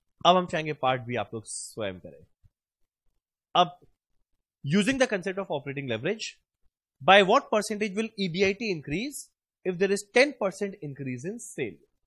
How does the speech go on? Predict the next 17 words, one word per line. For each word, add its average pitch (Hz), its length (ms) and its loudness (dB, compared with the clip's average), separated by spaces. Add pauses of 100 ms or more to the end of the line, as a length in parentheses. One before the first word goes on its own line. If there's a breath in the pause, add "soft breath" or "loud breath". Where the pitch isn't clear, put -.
(720)
सेल 220 320 4
के 240 180 4
दस 226 340 2
परसेंट 208 320 -2
बढ़ने 160 280 -2
पे 180 180 0 (480)
ईबीआईटी 185 520 0
कितना 185 320 -8
बढ़ेगा? 123 400 -8 (1000)
तो 160 60 -10
पहले 190 340 2
हमेशा 180 480 -6 (240)
बाजू 147 240 -8
में 156 120 -12
लिख 127 120 -10
देना 131 220 -10
चाहिए, 156 500 -6